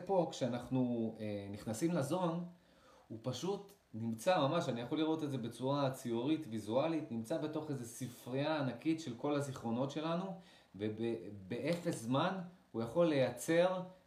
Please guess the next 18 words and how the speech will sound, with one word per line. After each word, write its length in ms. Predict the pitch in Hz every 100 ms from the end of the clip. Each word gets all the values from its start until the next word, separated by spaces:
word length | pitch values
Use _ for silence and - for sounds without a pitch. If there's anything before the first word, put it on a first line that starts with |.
| -
איזשהו 400 | 127 135 - 127
משהו 360 | 123 165 170 165
חדש, 500 | 127 113 139 156 131
יצירתי, 720 | 113 117 107 104 151 180 - - _
מכל 260 | 107 - 160
מה 140 | 160
שאנחנו 360 | - 139 139 123
יודעים, 420 | 113 123 107 87 - _
כל 120 | 135
מה 100 | 127
שלמדנו, 840 | 127 120 107 123 139 135 135 135 131 - - -
אה, 60 | 101 98 95 92 90 90 87 -
כל 140 | - 120
מה 140 | 120
ש-, 140 | - 117
אה, 40 | 110 107 104 98 73 95 95 95 92 92 90 85 - _ _ _ _ 113
החוויות 480 | - 98 113 135
שלנו, 540 | 135 117 131 117 98